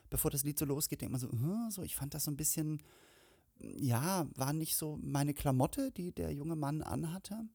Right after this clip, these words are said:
Aber man muss ihm natürlich eins lassen. Wenn er etwas kann, dann ist es singen. Und, ähm, egal, ob man, wie gesagt, diesen Song mag oder nicht, wir reden hier über Geschmackssache, aber die Stimme war wirklich fantastisch und ich weiß, wovon ich rede.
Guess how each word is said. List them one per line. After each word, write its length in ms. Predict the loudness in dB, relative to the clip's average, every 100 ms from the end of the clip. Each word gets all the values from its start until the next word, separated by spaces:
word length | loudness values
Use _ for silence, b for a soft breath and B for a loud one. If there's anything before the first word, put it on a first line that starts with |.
| B B B B B B
Aber 200 | 2 4
man 160 | 6 4
muss 140 | 4
ihm 80 | 2
natürlich 380 | 2 0 0 2
eins 220 | 2 2
lassen. 440 | 0 0 -2 -4 -6
Wenn 240 | -2 -2
er 200 | 0 -4
etwas 320 | -2 -2 -2
kann, 380 | -2 0 2 0
dann 140 | 0 -2
ist 220 | -4 -2
es 140 | -2
singen. 340 | -2 -4 -6 -10 _ B B B B B
Und, 440 | 6 6 6 2 2
ähm, 220 | 2 2
egal, 300 | 2 2 2
ob 80 | 4
man, 160 | 4
wie 60 | 4
gesagt, 380 | 2 4 2 2
diesen 160 | 2
Song 300 | 4 2 2
mag 240 | 0 -2 0
oder 160 | 2
nicht, 240 | 4 4 2
wir 100 | 0
reden 220 | 0 0
hier 140 | 0
über 160 | 0 -2
Geschmackssache, 720 | -2 -2 -4 -4 -2 0 -2 B B B B -8
aber 400 | -6 -2 -2 -4 -10 _
die 120 | -6 -4
Stimme 520 | -2 0 0 2 0
war 420 | -4 -10 -10 -6
wirklich 440 | -6 -6 -14 -8 -6
fantastisch 840 | -6 -10 -12 -8 -8 -6 -8 -6
und 140 | -6
ich 180 | -6 -2
weiß, 240 | 0 0
wovon 220 | 0 -2 -4
ich 100 | -4
rede. 300 | -4 -4